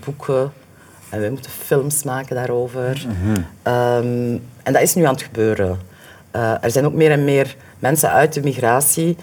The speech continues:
Speaker 1: die, ehm, die niet alleen dat profiel hebben van, eh, uitvoerende arbeider. Er zijn mensen, er zijn, er komen kunstenaars uit voort, eh, wetenschappers,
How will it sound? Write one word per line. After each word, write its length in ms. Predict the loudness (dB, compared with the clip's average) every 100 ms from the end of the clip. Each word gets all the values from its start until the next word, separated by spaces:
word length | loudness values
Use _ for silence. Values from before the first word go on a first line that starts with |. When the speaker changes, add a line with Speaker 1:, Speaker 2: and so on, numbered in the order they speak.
| -12 -20 -16
Speaker 1:
die, 440 | -6 0 4 4 2
ehm, 680 | 0 4 4 4 2 0 -2 -4 -14 -20 -20 -20 -20 -20 -20 _ -16 -10
die 220 | -2 2
niet 160 | 4 4
alleen 280 | 4 4 6
dat 140 | 4
profiel 400 | 2 -2 0 0
hebben 260 | 2 0 0
van, 340 | 0 0 0 -4
eh, 180 | -4 -2
uitvoerende 540 | 2 0 0 -4 -2 0
arbeider. 500 | 0 2 2 2 0
Er 60 |
zijn 200 | 0 0
mensen, 420 | -2 -2 -2 0 0
er 60 |
zijn, 200 | -2 -4 -6
er 80 | -8
komen 200 | -6 -6
kunstenaars 520 | -2 -2 -2 -2 -2 -2
uit 140 | -4
voort, 500 | -4 0 0 -2 -8
eh, 420 | -4 -2 0 0 -2 -8 -20 -20 -20 -20 -20 -18 -6
wetenschappers, 1120 | 0 0 2 0 0 -2 0 0 0 -2 -2